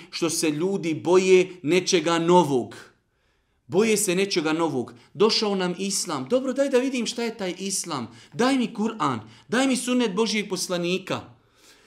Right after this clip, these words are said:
Slična je stvar i sa novotarijama. Kada u određenom podneblju se pojavi novotarije, pa dođe neko ko želi da te novotarije iskorijeni,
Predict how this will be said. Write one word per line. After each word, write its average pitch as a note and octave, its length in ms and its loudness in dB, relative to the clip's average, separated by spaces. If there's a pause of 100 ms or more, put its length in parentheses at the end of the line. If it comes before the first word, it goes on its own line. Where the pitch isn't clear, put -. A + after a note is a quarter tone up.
(100)
Slična D4 640 2
je A#3+ 120 4
stvar B3+ 460 6 (240)
i G#3 100 0
sa A3+ 200 4
novotarijama. G#3 920 4 (260)
Kada G3 220 6
u F#3+ 100 8
određenom G#3 540 4
podneblju G#3+ 460 0
se F#3+ 200 -2
pojavi G#3 380 4
novotarije, G3 720 2 (160)
pa F#3 120 6
dođe G#3+ 420 6
neko B3 340 2
ko F#3+ 120 4
želi B3 360 2
da G3 340 2 (640)
te B3+ 180 4
novotarije A3 580 2
iskorijeni, F#3+ 720 0